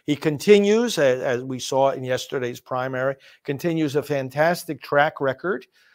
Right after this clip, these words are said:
of, uh, his success in endorsements. His endorsed candidates keep winning all over the country and at every level of government.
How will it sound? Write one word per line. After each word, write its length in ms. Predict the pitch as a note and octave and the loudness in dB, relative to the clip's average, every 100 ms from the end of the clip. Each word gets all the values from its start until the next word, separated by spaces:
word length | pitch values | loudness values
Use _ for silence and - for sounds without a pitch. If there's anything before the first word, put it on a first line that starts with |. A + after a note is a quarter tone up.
| _ - | _ 2
of, 540 | D3+ C3 B2+ B2 A2 | 8 8 8 2 -2
uh, 360 | B2+ B2+ A#2+ A#2+ | 0 2 2 -2
his 380 | B2 C3 B2+ A#2 | -4 -6 -6 -8
success 580 | - B2+ - C#3+ C#3 - - | -12 -12 -4 -2 -2 -4 -8
in 240 | C#3 C#3 | -8 -8
endorsements. 800 | C3 A#2+ G#2 A#2+ C#3+ - G3+ C4 | -12 -12 -2 0 0 -2 -10 -10
His 200 | - B2+ | -10 -8
endorsed 500 | A#2 A2 A#2 A#2 - | -8 -6 -4 -4 -6
candidates 640 | - A#2 B2 B2+ D3 E3 - _ _ _ _ _ | -16 -12 -8 -6 -6 -8 -16 _ _ _ _ _
keep 400 | - - G3 G#3+ | -8 2 2 2
winning 480 | A3+ A#3 F#3+ F#3+ A3+ _ _ _ _ - | 8 8 8 0 -6 _ _ _ _ 4
all 260 | D3+ F3 | 10 12
over 180 | F#3+ F#3 | 10 6
the 120 | F#3 | 0
country 560 | F#3 F#3 F#3 G3+ G3+ G3 | -2 -2 -2 -6 -8 -8
and 320 | C3+ B2 A#2 | -8 -6 -4
at 160 | A2 A2+ | -4 -2
every 240 | B2+ C#3+ | -2 -2
level 320 | C3+ C#3 C3+ | 0 0 -2
of 160 | B2+ A2+ | -4 -4
government. 460 | A#2 A#2 C3+ A3+ | -2 -2 -2 -4